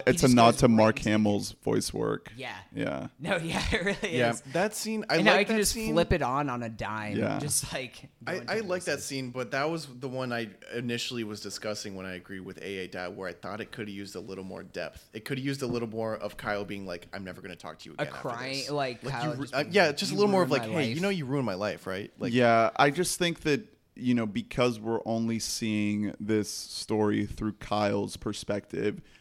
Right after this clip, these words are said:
Speaker 1: we do get that line when Kyle says that he doesn't think what his captors did was that bad.
Speaker 3: Yeah, he never,
Speaker 2: Yeah.
Speaker 3: he never
Speaker 1: He doesn't,
Speaker 3: realizes
Speaker 1: yeah.
Speaker 3: that how,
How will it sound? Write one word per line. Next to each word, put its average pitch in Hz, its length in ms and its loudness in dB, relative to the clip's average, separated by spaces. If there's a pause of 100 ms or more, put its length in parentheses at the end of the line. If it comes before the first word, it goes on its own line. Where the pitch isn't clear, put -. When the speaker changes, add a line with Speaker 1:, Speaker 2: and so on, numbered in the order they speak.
(180)
Speaker 1:
we 117 120 2
do 117 160 4
get 123 200 4
that 117 220 4
line 104 680 2
when 107 260 0
Kyle 104 320 -2
says 101 360 -2
that 101 280 -4
he - 140 -6
doesn't 104 340 0
think - 220 -4 (180)
what 104 360 0
his 107 440 -4 (360)
captors 107 500 -4
did - 200 -6
was 107 180 -6
that - 220 -6
bad. - 220 -4
Speaker 3:
Yeah, 175 140 4
he 170 180 -2
never, 160 380 2
Speaker 2:
Yeah. 127 60 -10
Speaker 3:
he 160 100 -4
never 170 180 0
Speaker 1:
He 151 60 4
doesn't, 147 200 6
Speaker 3:
realizes 123 440 2
Speaker 1:
yeah. 113 180 2
Speaker 3:
that 110 280 -2
how, 127 720 -2